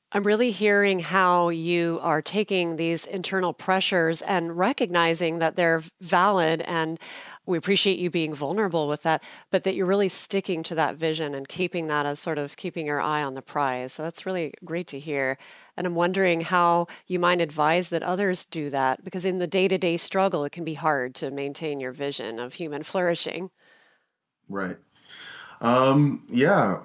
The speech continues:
Speaker 2: Well, I think that the way that I would say, uh, for others to try to do that is to, I would say, write it down. Write down your why. Write down, uh, the picture of yourself,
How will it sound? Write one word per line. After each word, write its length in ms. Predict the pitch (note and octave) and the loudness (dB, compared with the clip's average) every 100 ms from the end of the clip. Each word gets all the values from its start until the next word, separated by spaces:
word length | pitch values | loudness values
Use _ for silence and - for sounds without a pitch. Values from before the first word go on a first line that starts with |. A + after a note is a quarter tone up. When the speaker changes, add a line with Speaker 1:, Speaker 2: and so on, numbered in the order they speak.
| - _ _ - | -12 _ _ 0
Speaker 2:
Well, 180 | B2+ | 4
I 80 | C3 | 4
think 380 | C3 D3+ C#3+ A2+ | 4 4 2 4
that 240 | A#2+ A2+ | 4 4
the 80 | A2+ | 4
way 200 | A#2+ C#3 | 6 6
that 140 | C#3 B2 | 6 6
I 60 | |
would 120 | A#2+ | 4
say, 340 | A2+ A2 G#2+ G#2 | 4 4 4 2
uh, 280 | - - - - - | -4 -14 -14 -14 -8
for 220 | - G#2+ | 2 4
others 240 | G#2+ G2+ - | 4 2 -2
to 400 | - G2 F#2 F2+ - | 0 4 4 2 -4
try 200 | - G#2+ | 0 2
to 80 | F#2 | 2
do 160 | F#2 | 2
that 300 | F#2+ F2+ E2+ | 2 2 0
is 480 | G2+ G2 F#2 F2 - - | 2 2 2 -2 -10 -12
to, 460 | - G2+ F#2 F2 - - | -4 2 2 2 -2 -2
I 60 | A2+ | 2
would 100 | D#3 | 4
say, 100 | D3+ | 4
write 260 | A2 G#2+ G#2+ | 4 4 4
it 120 | E2+ | 2
down. 420 | F2+ F#2+ C#3+ D3+ - - - | 0 2 0 -2 -10 -20 -8
Write 300 | - G#2 A2 - _ | 2 2 2 -6 _
down 640 | G2+ E2+ F2+ G2 G#2 A#2 - _ - | 0 2 2 0 -2 -6 -12 _ -4
your 260 | F#2+ G2 | 2 2
why. 380 | G#2 G#2+ A2+ C3+ - - | 4 2 2 -2 -10 -4
Write 400 | F#2+ G#2 - - | 0 2 0 0
down, 500 | F2+ F2+ G2 G2 - - - - | 2 4 2 0 -6 -16 -14 -4
uh, 160 | F2+ | 0
the 120 | F#2 | 2
picture 400 | G2 A2+ G#2 A2+ | 2 0 2 2
of 80 | A2 | 4
yourself, 600 | G#2 - G#2 A2+ - - | 2 2 2 2 0 -12